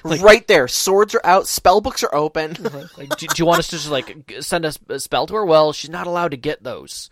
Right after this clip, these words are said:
Speaker 1: at
Speaker 2: Yeah.
Speaker 1: her school. Like, they have a strict rules on them, and I don't want her to get kicked out for, like, getting message spells in. You know, c-, could you go up and take a look? 'Cause I gotta run the bar."
Speaker 2: Yeah.
Speaker 1: You know, kind of thing. Or he just says,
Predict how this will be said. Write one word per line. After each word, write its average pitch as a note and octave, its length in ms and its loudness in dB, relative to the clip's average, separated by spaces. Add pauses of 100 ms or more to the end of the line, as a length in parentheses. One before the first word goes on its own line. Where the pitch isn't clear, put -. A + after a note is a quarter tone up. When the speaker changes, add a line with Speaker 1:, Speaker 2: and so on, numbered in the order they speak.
(200)
Speaker 1:
at D3+ 60 -10
Speaker 2:
Yeah. D3 180 0
Speaker 1:
her B2+ 60 2
school. D3 400 0
Like, A#2 160 -2
they C3+ 80 -4
have C#3 120 0
a C3 140 -2
strict - 360 -10
rules E3+ 240 2
on B2+ 80 -8
them, A#2+ 100 -8
and A2+ 80 -8
I A#2 80 -4
don't D3+ 140 0
want D3 160 -4
her C#3+ 80 -4
to C#3 60 -6
get A#2 180 -10
kicked - 200 -12
out D3 240 0
for, B2+ 160 -10
like, A2 200 -8 (300)
getting C3 340 -8
message B2+ 320 -8
spells G#2 360 -4
in. B2 320 -4 (340)
You C3+ 120 -6
know, B2 200 -2 (480)
c-, - 80 -20 (200)
could - 300 -14
you D3+ 80 -10
go G3 140 0
up G#3+ 160 0
and F#3 100 -4
take F#3 160 -6
a E3+ 60 -4
look? F#3+ 140 -4
'Cause D3+ 120 -12
I D3 40 -10
gotta G3 140 -4
run E3+ 160 -4
the C3 60 -6
bar." C3+ 480 -2 (220)
Speaker 2:
Yeah. C3 260 -6
Speaker 1:
You C#3 80 -2
know, B2 120 0
kind D#3 180 -4
of C3 40 -6
thing. D3+ 220 -2
Or A#3+ 240 4
he F3 140 -6
just F#3 180 -6
says, E3 280 -2